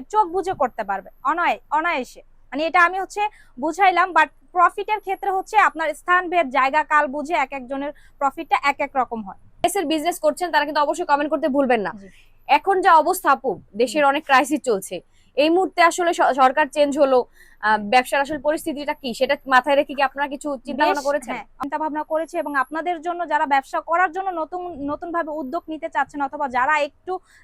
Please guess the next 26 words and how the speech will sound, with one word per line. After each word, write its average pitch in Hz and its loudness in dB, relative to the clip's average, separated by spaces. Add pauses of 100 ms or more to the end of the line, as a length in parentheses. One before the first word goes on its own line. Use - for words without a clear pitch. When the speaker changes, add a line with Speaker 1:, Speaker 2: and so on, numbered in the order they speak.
Speaker 1:
ডাউন 294 4
হয়ে 349 2
গেছেন 330 -4
যে 320 -4
ব্যবসাটা 285 0
আর 302 2
করবো 359 -2
না, 339 -2
সেই 330 -10
ক্ষেত্রে 320 -4
আপনাদের 302 -4
জন্য 330 -6
আমরা 294 0 (300)
অনেক 359 -2
সুযোগ 320 -10
সুবিধা 330 0
রাখছি 302 -2 (260)
এবং 294 -4
দেশের 330 0
পরিস্থিতিও 403 -2
কিন্তু 403 -6
almost 330 2
আমরা 294 0
চেঞ্জ 302 -2
করে 320 2
ফেলতেছি 320 -2